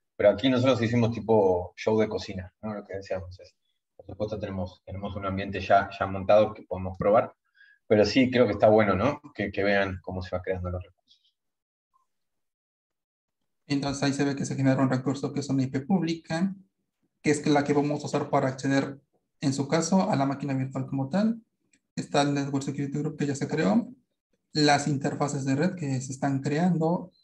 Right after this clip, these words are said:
Speaker 2: y como tal la máquina virtual que sigue en proceso de creación. La interfaz de red, bueno, la marca como palomeada, pero todavía se crea, o creado, creo ya está.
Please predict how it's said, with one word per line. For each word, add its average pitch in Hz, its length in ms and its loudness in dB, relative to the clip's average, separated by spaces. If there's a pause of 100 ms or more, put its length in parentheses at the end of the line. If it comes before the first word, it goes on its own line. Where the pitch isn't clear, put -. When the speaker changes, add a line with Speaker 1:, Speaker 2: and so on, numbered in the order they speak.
(140)
Speaker 2:
y 165 120 -4
como 143 260 -2
tal 151 160 0
la 156 100 2
máquina 147 320 -2
virtual 143 420 -2
que 143 100 -6
sigue 147 180 -6
en 139 120 -6
proceso 147 420 -4
de 139 140 -6
creación. 190 640 0 (3000)
La 143 140 -2
interfaz 151 380 0
de 156 80 2
red, 151 160 -2 (180)
bueno, 135 340 -2 (240)
la 202 160 2
marca 160 300 2
como 147 300 0
palomeada, 143 500 0
pero 143 200 -4
todavía 139 280 -8
se 147 160 -14
crea, 131 300 -10 (1120)
o 143 160 -6
creado, 147 360 4
creo 151 140 0
ya 156 60 0
está. - 220 -6